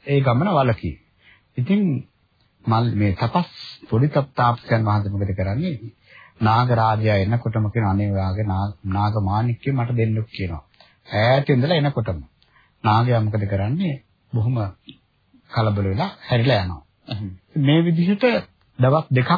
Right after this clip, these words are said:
Speaker 1: තුනක් යනවා. තුන්වෙනි දවසේ හිතනවා අදිෂ්ඨාන කරගන්නවා නාගයා මේ පලාතවත් මම ආයෙ එන්න. කියන්නේ ඉල්ලීම කියලා කියන්නේ ඇඬීමක් කියලා කියනවා.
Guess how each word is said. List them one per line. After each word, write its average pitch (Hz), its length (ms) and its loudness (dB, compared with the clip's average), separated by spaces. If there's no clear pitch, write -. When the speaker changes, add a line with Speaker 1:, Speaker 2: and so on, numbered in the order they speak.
Speaker 1:
තුනක් 147 400 0
යනවා. 110 280 0
තුන්වෙනි 139 360 0
දවසේ 110 420 0
හිතනවා 123 420 2
අදිෂ්ඨාන 127 560 4
කරගන්නවා 107 420 2
නාගයා 107 440 2
මේ 110 200 0
පලාතවත් 123 640 0
මම 120 240 0
ආයෙ 107 260 4
එන්න. 87 180 -2
කියන්නේ 127 480 -6
ඉල්ලීම 165 560 2
කියලා 147 260 -2
කියන්නේ 185 440 -6
ඇඬීමක් 139 520 2
කියලා 95 220 -2
කියනවා. 87 360 -8